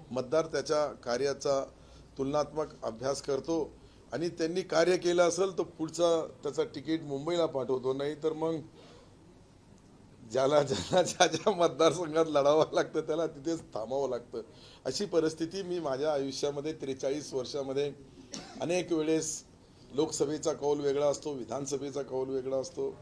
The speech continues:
अशा पद्धतीचा हा जो निर्णय असतो, ही शंभर दिवस अजून निवडणुकीला माझ्या माहितीप्रमाणे कमी जास्त असेल, नव्वद दिवस बाकी आहे आणि या नव्वद दिवसामध्ये जी होणारी निवडणुकीमध्ये परत एकदा मी ज्या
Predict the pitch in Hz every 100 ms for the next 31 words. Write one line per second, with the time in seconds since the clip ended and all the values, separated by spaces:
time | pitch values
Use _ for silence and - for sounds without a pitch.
0 | - - 135 131 120 123 127 117 135 123
1 | 127 123 135 117 110 147 139 - 104 92
2 | - - - - - 135 151 156 143 -
3 | - - 131 151 180 147 160 160 147 143
4 | 156 147 147 147 139 147 147 139 135 143
5 | 139 135 135 131 147 165 185 190 165 -
6 | 151 123 151 - - - - - 139 156
7 | 170 151 151 151 - 131 117 - 151 135
8 | 98 - - - 139 170 180 143 135 156
9 | 147 147 156 143 139 151 143 151 120 123
10 | 143 139 127 131 131 131 131 127 147 -
11 | - 131 151 139 123 135 139 - - -
12 | - - - - - 123 139 131 127 117
13 | 110 127 127 127